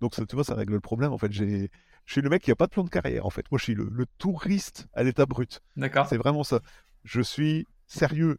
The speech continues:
Speaker 1: dans mon travail d'écriture. Le reste après, ceux qui me connaissent et qui me voient en stand, ils savent que, euh, je suis quelqu'un de... de vivant.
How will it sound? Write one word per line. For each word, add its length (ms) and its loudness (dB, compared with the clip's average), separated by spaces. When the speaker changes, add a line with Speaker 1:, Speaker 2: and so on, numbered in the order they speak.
Speaker 1:
dans 100 4
mon 100 0
travail 540 2
d'écriture. 580 -2
Le 120 4
reste 200 4
après, 240 4
ceux 140 0
qui 120 -2
me 60 -4
connaissent 320 2
et 60 -10
qui 120 -2
me 60 0
voient 160 0
en 60 -2
stand, 500 0
ils 80 -4
savent 400 2
que, 100 -2
euh, 360 4
je 80 -4
suis 240 -2
quelqu'un 360 4
de... 300 -2
de 100 -4
vivant. 440 -2